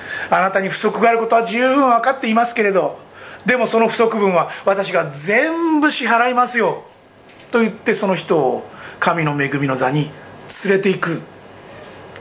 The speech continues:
だからそこに許しがもたらされ、癒しがもたらされ、心の健康がもたらされ、神を感謝、神に感謝するという心が溢れてくる。それが例えば安息日だとしても、安息日というのはその当時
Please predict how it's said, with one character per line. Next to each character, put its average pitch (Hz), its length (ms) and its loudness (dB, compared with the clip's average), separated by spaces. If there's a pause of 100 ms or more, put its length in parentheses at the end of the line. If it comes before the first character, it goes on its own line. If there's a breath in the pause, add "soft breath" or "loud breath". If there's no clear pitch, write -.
(380 loud breath)
だ 311 80 4
か 320 80 2
ら 226 80 0
そ 226 120 0
こ 240 100 2
に 233 240 0 (200)
許 190 200 2
し 220 140 -2
が 226 80 4
も - 100 -2
た 196 100 0
ら 180 100 2
さ 196 140 0
れ、 185 80 0
癒 180 200 2
し - 120 -4
が 214 100 2
も 185 100 -8
た 190 100 0
ら 190 100 2
さ 196 160 0
れ、 160 180 -2 (680 loud breath)
心 240 340 2
の 220 100 -2
健 202 200 -4
康 185 120 -6
が 226 160 6
も 208 100 -8
た 208 100 0
ら 208 80 2
さ 208 140 0
れ、 190 100 -4 (160 loud breath)
神 240 300 0
を 170 140 -2 (180)
感 285 240 2
謝、 277 100 -2
神 240 240 -2
に 220 80 -2
感 285 160 0
謝 285 140 0
す 247 100 -6
る 233 120 -8
と 226 100 -2
い 220 40 0
う - 40 -2
心 214 240 0
が 180 160 2 (180 loud breath)
溢 185 200 0
れ 220 100 0
て 208 80 -2
く 170 120 -8
る。 143 140 -10 (880 loud breath)
そ - 140 0
れ 214 80 2
が 240 100 2
例 247 280 2
え - 20 4
ば 160 240 -2 (340 loud breath)
安 226 280 2
息 247 260 -2
日 226 260 -2
だ 165 100 2
と 127 120 -8
し - 180 -2
て 175 140 2
も、 135 140 -6 (800 loud breath)
安 180 160 4
息 214 200 0
日 175 140 -2
と - 80 -2
い - 0 -
う 160 40 2
の - 40 2
は 147 60 0
そ 170 80 -2
の 170 80 -4
当 185 160 0
時 151 240 -2